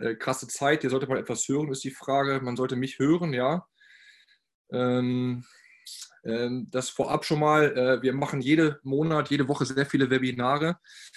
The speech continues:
Äh, danke, äh, ich höre dich. Ähm, der Kollege, der man nicht hört, ähm, eventuell, äh, liegt es am Tonausgang. Da kann ich jetzt nichts machen. Also vorab, ähm, genau, wir sind von Belonio, wir sind Benefits, äh, Anbieter, sind, glaub ich, eins der meist oder schnellst wachsenden, ähm,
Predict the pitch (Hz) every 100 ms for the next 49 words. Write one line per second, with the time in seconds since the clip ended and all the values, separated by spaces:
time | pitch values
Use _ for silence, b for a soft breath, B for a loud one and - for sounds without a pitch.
0 | B - 127 120 - 135 143 160 151 -
1 | 123 - 147 143 139 156 - - 123 127
2 | 127 117 123 127 131 147 139 139 139 -
3 | 127 131 135 165 - 151 156 156 - 123
4 | 131 131 131 127 _ _ - - - 131
5 | 135 131 131 117 127 127 123 107 117 120
6 | 135 - 107 120 - 135 - 123 143 -
7 | 151 151 151 B B B B - 127 -
8 | 131 123 - 110 - 127 110 101 B B
9 | B B 139 160 175 175 - - 139 147
10 | 151 147 143 156 151 143 147 170 147 175
11 | 170 151 143 135 170 - 165 - 139 143
12 | 156 156 170 165 156 151 147 139 135 131
13 | 135 - 131 - 127 127 139 - 120 113
14 | - 139 135 139 - 131 127 110 117 120
15 | 123 123 180